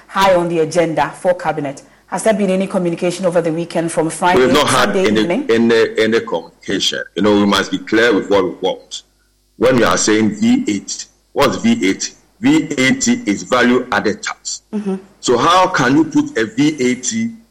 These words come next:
Speaker 2: on electricity consumption by residents. It's unheard of. What value have we added to that electricity?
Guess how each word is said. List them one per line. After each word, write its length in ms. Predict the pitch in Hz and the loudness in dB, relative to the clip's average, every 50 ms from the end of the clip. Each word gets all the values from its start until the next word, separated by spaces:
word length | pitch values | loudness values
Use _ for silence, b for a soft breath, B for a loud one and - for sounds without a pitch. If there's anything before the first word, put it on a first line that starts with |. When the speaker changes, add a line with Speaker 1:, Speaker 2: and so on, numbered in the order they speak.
| _ - | _ -8
Speaker 2:
on 260 | - 113 113 110 101 - - | -6 -4 -4 -4 -6 -6 -4
electricity 600 | 117 120 117 127 139 135 143 143 131 151 147 147 | -2 0 2 2 2 2 0 0 2 2 0 0
consumption 640 | - 120 110 101 - 131 135 127 - - 131 127 107 | -2 -4 -4 -2 0 0 0 0 0 0 0 0 0
by 120 | 101 85 | -2 -2
residents. 680 | 87 113 127 123 - - 92 87 - - - - - - _ _ _ _ _ _ _ _ _ _ _ - | 0 0 0 -2 -2 -6 -10 -14 -18 -18 -18 -18 -18 -20 _ _ _ _ _ _ _ _ _ _ _ -2
It's 120 | 226 214 | 0 2
unheard 300 | 247 233 226 240 226 180 | 2 4 2 2 2 0
of. 280 | - - - - - - _ _ _ _ _ _ _ _ _ _ _ _ _ _ _ _ - | 0 -2 -4 -10 -18 -20 _ _ _ _ _ _ _ _ _ _ _ _ _ _ _ _ -2
What 340 | - 233 247 - - - 127 | 0 0 0 0 -2 -4 -2
value 340 | 156 180 170 165 170 180 170 | 0 0 2 4 4 2 2
have 300 | - 110 107 - - 151 | 2 2 0 0 2 2
we 160 | 165 - - | 2 0 2
added 300 | 147 151 139 147 139 143 | 0 0 0 0 0 -2
to 180 | - - - - | -4 -12 -10 -4
that 200 | - 156 160 143 | -2 0 0 2
electricity? 460 | 123 110 - 135 135 - - - 208 | 0 -2 -4 -4 -6 -8 -8 -8 -10